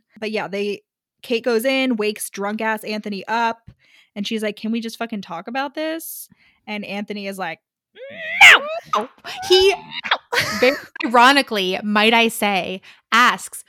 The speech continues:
Speaker 2: for, quote, "just a few days" before he tells Kate, which we roll back the tape to when she was like, "Can we wait a few days before having sex?"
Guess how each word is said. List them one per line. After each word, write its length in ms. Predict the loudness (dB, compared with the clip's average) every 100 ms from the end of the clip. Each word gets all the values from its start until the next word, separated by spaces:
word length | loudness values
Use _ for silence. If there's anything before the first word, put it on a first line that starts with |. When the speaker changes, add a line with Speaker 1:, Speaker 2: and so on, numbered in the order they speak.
| _
Speaker 2:
for, 120 | -8
quote, 500 | -6 -2 2 2 0 _ -10
"just 400 | 0 6 6 6
a 80 | 0
few 260 | 4 2 6
days" 540 | 6 6 2 -6 -12 -16 _ _
before 260 | -4 -2 -2
he 140 | -4
tells 320 | -2 -2 -4
Kate, 400 | -6 -6 -6 -8 -16 _ _
which 320 | 4 4 2 -4 -8 -2 2
we 80 | 2
roll 300 | 4 6 10
back 280 | 10 10
the 80 | 6
tape 420 | 4 6 6 4
to 100 | 4
when 140 | 2 4
she 180 | 2 2
was 180 | 4
like, 180 | 4 2
"Can 160 | 2 2
we 80 | 6
wait 180 | 4
a 40 | 4
few 120 | 2
days 260 | 2 0 -4
before 460 | -4 -2 0 -2
having 240 | -4 -4 -2
sex?" 480 | -2 -2 -4 -12